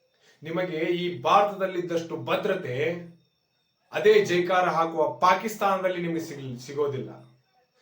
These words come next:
ಯಾಕಂದ್ರೆ ಪ್ರತಿದಿನ ಜೀವದ ಮೇಲೆ ಆಸೆಯನ್ನ ಇಟ್ಕೊಂಡು ನೀವು ಬದುಕ್ಬೇಕಲ್ಲಿ. ಅಂತಹ ದೇಶಕ್ಕೆ ನೀವು ಜೈಕಾರ ಹಾಕ್ತಿದ್ದೀರಂದ್ರೆ ಇಲ್ಲಿ ನಿಮಗೆ ಸ್ಥಳಾವಕಾಶ ಇಲ್ಲ.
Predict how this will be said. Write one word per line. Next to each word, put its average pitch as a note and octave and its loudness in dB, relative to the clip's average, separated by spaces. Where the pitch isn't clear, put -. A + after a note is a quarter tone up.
ಯಾಕಂದ್ರೆ C#3+ -6
ಪ್ರತಿದಿನ D#3+ -6
ಜೀವದ G3 2
ಮೇಲೆ F3+ 0
ಆಸೆಯನ್ನ F#3 -2
ಇಟ್ಕೊಂಡು E3 -6
ನೀವು E3 -4
ಬದುಕ್ಬೇಕಲ್ಲಿ. C3+ -8
ಅಂತಹ F3 -4
ದೇಶಕ್ಕೆ F3 0
ನೀವು E3+ -2
ಜೈಕಾರ F#3 0
ಹಾಕ್ತಿದ್ದೀರಂದ್ರೆ C#3 -4
ಇಲ್ಲಿ A#3 -2
ನಿಮಗೆ G3 0
ಸ್ಥಳಾವಕಾಶ D3 -2
ಇಲ್ಲ. G#2 -12